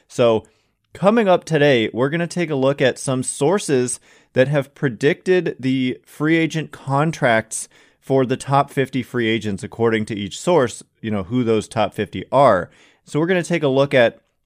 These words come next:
San Francisco Giants free agents and the expected contracts by these sources, M L B Trade Rumors, E S P N, and Fangraphs. So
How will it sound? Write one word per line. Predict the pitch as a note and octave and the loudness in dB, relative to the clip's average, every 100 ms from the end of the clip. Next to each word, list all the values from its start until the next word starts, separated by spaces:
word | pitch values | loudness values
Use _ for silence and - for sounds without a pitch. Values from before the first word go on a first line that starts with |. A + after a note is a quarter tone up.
| _ | _
San | - C#3+ | 0 0
Francisco | E3+ F3 F3+ - D#3 | 0 -6 -6 -2 0
Giants | C3+ C3+ B2+ | 0 -2 -4
free | C3+ A#2+ | -2 -2
agents | A#2 A#2+ G#2 - | 0 -2 -4 -4
and | A#2 A#2 | -4 -2
the | A2 | -2
expected | - - - D3+ D#3+ F3+ D#3+ | -4 -14 -4 -2 0 0 -2
contracts | - C3 C#3 B2 F#2+ G2 - - _ _ _ _ | -2 -2 -2 0 0 0 -10 -16 _ _ _ _
by | B2 B2+ | 4 4
these | A#2 A#2 | 2 -4
sources, | - A#2+ A2+ G#2 F#2 - | 0 0 0 -4 -6 -6
M | A#2+ A#2+ | -4 0
L | B2+ | 2
B | A#2+ | 0
Trade | A2+ B2 A2+ G#2+ | -4 -2 -2 -2
Rumors, | G#2+ G#2+ - - | -2 -4 -6 -4
E | D3+ | 2
S | C3+ A#2+ | 2 0
P | - A#2+ | -8 -2
N, | G#2+ G#2 | 0 0
and | G2 F#2+ | -4 -8
Fangraphs. | - A#2 A2+ A2+ F#2 F2 - - _ _ _ | -6 -6 -4 -4 -6 -8 -10 -18 _ _ _
So | - A#2 | -4 -2